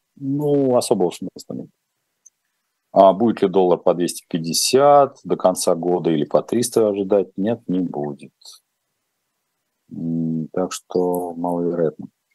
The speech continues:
Марки ушли из Р Ф, а на маркетплейсах всё есть, в том числе новые коллекции. Значит, не ушли. А, марки могут, э, триста раз уйти, но челночную торговлю никто не отменял. Было, есть, она и будет, и останется.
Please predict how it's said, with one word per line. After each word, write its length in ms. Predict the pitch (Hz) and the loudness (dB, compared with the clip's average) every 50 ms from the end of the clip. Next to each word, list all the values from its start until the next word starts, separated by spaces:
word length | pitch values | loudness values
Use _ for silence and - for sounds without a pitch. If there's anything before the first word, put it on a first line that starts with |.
| _ _ _ _ _ _ _ _ - | _ _ _ _ _ _ _ _ -4
Марки 460 | 87 92 107 117 127 131 127 - 127 | 0 4 6 6 6 4 2 2 0
ушли 280 | 117 107 - - 110 | 0 0 0 0 0
из 120 | 107 95 98 | 0 2 2
Р 120 | 104 107 131 | 2 4 2
Ф, 120 | 143 - - - | 0 0 0 0
а 100 | 104 101 | 2 2
на 80 | 101 | 4
маркетплейсах 800 | 101 104 101 92 - - 90 - - 110 127 135 - - - - | 4 2 2 2 0 -8 -12 -4 0 2 2 2 2 0 -8 -6
всё 180 | - - 117 | -4 -2 0
есть, 300 | 107 92 80 - - - | 0 2 0 0 -2 -6
в 40 | - | 0
том 160 | - 110 113 | 0 0 0
числе 320 | 117 - - - - 104 104 | 0 -4 -6 -2 0 0 2
новые 300 | 95 95 101 98 95 90 | 2 2 2 2 0 -2
коллекции. 500 | - - 92 87 78 71 - - - 78 | 0 0 0 2 2 0 -2 -4 -10 -4
Значит, 380 | 76 98 104 101 - - - | -2 -2 -2 -2 -2 -6 -4
не 60 | 101 98 | -4 -4
ушли. 460 | 98 - - - 117 135 165 165 - _ _ _ _ _ _ _ _ _ - _ _ _ _ _ - | -4 -4 -4 -2 0 0 0 -2 -6 _ _ _ _ _ _ _ _ _ -20 _ _ _ _ _ -2
А, 420 | 87 85 87 87 87 87 85 85 | 2 4 4 6 6 4 4 2
марки 360 | 82 82 95 101 98 - - | 4 4 4 4 4 0 -4
могут, 280 | 101 98 92 92 87 - _ - | -2 -2 -2 -2 -6 -10 _ -2
э, 120 | 101 95 92 - | 0 0 0 -2
триста 320 | - 104 104 98 - - 95 | -4 -4 -4 -4 0 0 0
раз 220 | 92 87 - - | 0 0 -2 -2
уйти, 360 | 92 87 - - - 113 127 | -6 -6 -6 -4 -4 -2 0
но 600 | 139 127 107 98 95 92 95 92 92 92 92 90 87 | 0 0 0 0 0 0 0 2 2 2 2 2 0
челночную 500 | - - 98 95 101 98 90 - - 87 - | -2 -4 -4 -2 -2 -4 -4 -6 -8 -4 -2
торговлю 400 | 92 92 87 90 85 82 82 82 | -2 0 0 -2 -2 -2 -2 -4
никто 280 | 82 80 - - 92 | -6 -6 -4 -4 -4
не 100 | 87 85 | -2 -2
отменял. 500 | 80 - - 85 90 95 107 117 127 127 104 | -4 -6 -6 -4 -2 0 2 4 4 2 2
Было, 240 | 92 95 90 87 | -2 -4 -2 -2
есть, 280 | 85 82 82 80 - - | 0 0 -2 -2 -2 -4
она 240 | 82 82 85 78 76 | -2 -2 -2 -2 -2
и 40 | 76 | -4
будет, 380 | 76 80 82 87 120 123 - | -2 -2 0 0 0 0 2
и 40 | 110 | 0
останется. 720 | 85 - - - 78 71 - 76 78 - - 139 147 147 | 0 0 -2 -4 -4 -4 -4 -6 -8 -4 -2 -2 -2 -2